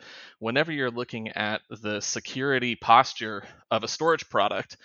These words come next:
it's not the only security product in your arsenal. S-, frequently, security is the last line of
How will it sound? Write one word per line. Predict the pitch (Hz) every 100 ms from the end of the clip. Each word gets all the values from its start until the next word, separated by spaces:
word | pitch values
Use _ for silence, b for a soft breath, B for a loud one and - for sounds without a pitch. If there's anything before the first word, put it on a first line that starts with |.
| B B B B
it's | - - - -
not | 151 180 -
the | -
only | 131 143 143 139
security | - 113 - 123 117 107
product | - 110 110 95 - - -
in | 123 120
your | 110
arsenal. | 110 120 - 87 57 - -
S-, | - - -
frequently, | - 185 - 170 113 110 110 110 B B B
security | - 127 156 175 147
is | 123 -
the | 104
last | 110 117 120 -
line | 113
of | 107